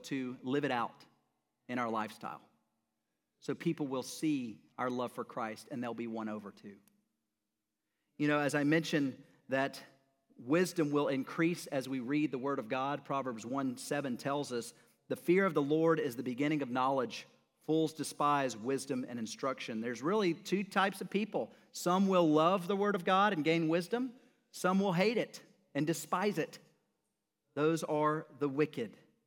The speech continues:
So again, as we've looked through Daniel, as we know the end of time, we've got to reflect on it.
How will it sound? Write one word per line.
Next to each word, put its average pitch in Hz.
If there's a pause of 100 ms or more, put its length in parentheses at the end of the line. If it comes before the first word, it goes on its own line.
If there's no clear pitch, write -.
(360)
So 165
again, 160 (240)
as 139
we've 151
looked 180
through 202
Daniel, 147 (200)
as 139
we 147
know 165
the 190
end 190
of 185
time, 139
we've 139
got 156
to 147
reflect 180 (680)
on 147
it. -